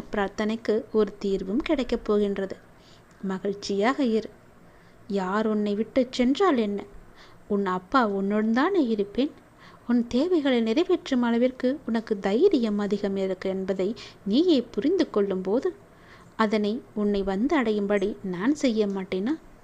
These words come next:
அனைத்துமே உன்னை வந்தடையும். உன்னுடைய முயற்சியை தாண்டி ஏதோ ஒன்று நடக்கிறது என்றால், அதுதான்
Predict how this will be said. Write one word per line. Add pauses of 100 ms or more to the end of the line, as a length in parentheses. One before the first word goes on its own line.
(320)
அனைத்துமே
உன்னை
வந்தடையும். (680)
உன்னுடைய
முயற்சியை
தாண்டி (520)
ஏதோ (100)
ஒன்று
நடக்கிறது
என்றால், (380)
அதுதான்